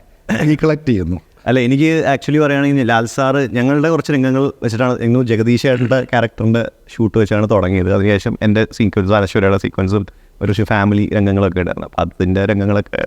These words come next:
Speaker 2: കഴിഞ്ഞ് ഒരു ദിവസം, ആ, ഒരു സ്റ്റുഡിയോയിലാണ് ലാൽ സാറ് ജോയിൻ ചെയ്യുന്നത്. അപ്പം എനിക്ക് തോന്നുന്നു ജയിലർ കത്തി നിൽക്കുന്ന ഒരു സമയമാണ് നമ്മുടെ മാത്യു, അല്ല, എനിക്ക് തോന്നുന്നു ഇന്റർനെറ്റിലും സോഷ്യൽ മീഡിയയിലും എല്ലായിടത്തും ചർച്ചയായ ഒരു വിഷയം മാത്യു തന്നെയായിരുന്നു ജയിലറിലെ.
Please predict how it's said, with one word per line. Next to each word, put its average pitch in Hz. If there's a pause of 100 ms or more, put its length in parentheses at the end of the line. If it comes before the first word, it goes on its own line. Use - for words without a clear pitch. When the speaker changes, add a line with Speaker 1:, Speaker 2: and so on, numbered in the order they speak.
(120)
Speaker 2:
കഴിഞ്ഞ് 107 (440)
ഒരു 113
ദിവസം, 123 (200)
ആ, 120
ഒരു 127
സ്റ്റുഡിയോയിലാണ് 120
ലാൽ 113
സാറ് 104
ജോയിൻ 98
ചെയ്യുന്നത്. 92 (440)
അപ്പം -
എനിക്ക് 98
തോന്നുന്നു 113 (160)
ജയിലർ 113
കത്തി 139
നിൽക്കുന്ന 120
ഒരു 117
സമയമാണ് 98
നമ്മുടെ 92 (560)
മാത്യു, 107
അല്ല, 92 (160)
എനിക്ക് 87
തോന്നുന്നു 107
ഇന്റർനെറ്റിലും 117
സോഷ്യൽ 113
മീഡിയയിലും 113 (180)
എല്ലായിടത്തും 107
ചർച്ചയായ 110
ഒരു 104
വിഷയം 98
മാത്യു 92
തന്നെയായിരുന്നു - (380)
ജയിലറിലെ. 95